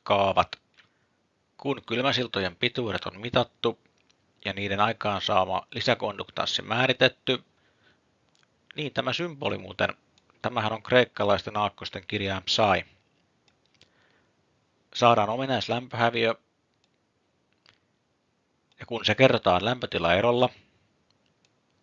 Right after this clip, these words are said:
saadaan tehot. Ja kertomalla ajalla saadaan kulunut energia.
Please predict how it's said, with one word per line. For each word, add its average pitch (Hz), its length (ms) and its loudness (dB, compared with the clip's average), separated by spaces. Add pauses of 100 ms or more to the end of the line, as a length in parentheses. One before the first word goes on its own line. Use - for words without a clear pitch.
(760)
saadaan 95 500 0
tehot. 117 400 0 (1900)
Ja 123 300 0 (100)
kertomalla 131 600 2
ajalla 104 520 4 (1700)
saadaan 104 440 -4 (240)
kulunut 104 500 -8
energia. 92 520 -2